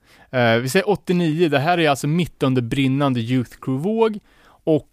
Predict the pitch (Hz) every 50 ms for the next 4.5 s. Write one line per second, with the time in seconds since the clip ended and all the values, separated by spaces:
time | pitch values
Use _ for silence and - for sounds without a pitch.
0 | _ - - 151 165 170 170 156 - - 202 180 160 - 175 220 247 214 175 -
1 | - 170 160 139 143 196 220 190 - - - - 165 143 127 156 175 175 165 175
2 | 143 131 127 127 143 143 170 196 202 190 185 185 170 190 175 165 165 170 170 175
3 | 180 156 180 214 226 233 233 233 214 _ - - - - 156 151 143 139 165 190
4 | 202 196 196 185 - - - 196 190 185